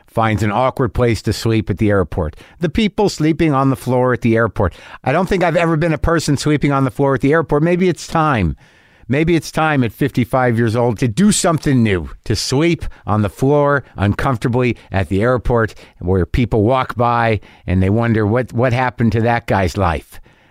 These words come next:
Why is he sleeping here? Does he have a flight? Did he miss a flight? Is there trouble?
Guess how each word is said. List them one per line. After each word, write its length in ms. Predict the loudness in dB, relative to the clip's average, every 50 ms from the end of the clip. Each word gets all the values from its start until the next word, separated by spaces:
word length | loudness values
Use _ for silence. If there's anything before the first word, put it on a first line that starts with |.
| -6
Why 200 | -2 0 0 0
is 100 | 0 0
he 80 | 0 -2
sleeping 480 | -2 0 0 0 0 0 0 0 0
here? 320 | 2 0 0 -2 -4 -8 -14 -18 -20 _ _ -12 -4
Does 180 | -2 -2 0
he 60 | 2 0
have 140 | 0 0
a 40 | -2
flight? 460 | -4 -4 -2 -2 0 0 0 -2 -2
Did 100 | -2 -2
he 80 | 0 2
miss 240 | 2 2 0 0 -2
a 80 | -4
flight? 540 | -6 -4 -2 0 0 2 0 0 -2 -4 -16 -20 -20 _ _ -6
Is 100 | -4 -2
there 140 | 0 0 -2
trouble? 580 | -2 -2 0 0 0 2 2 0 0 -2 _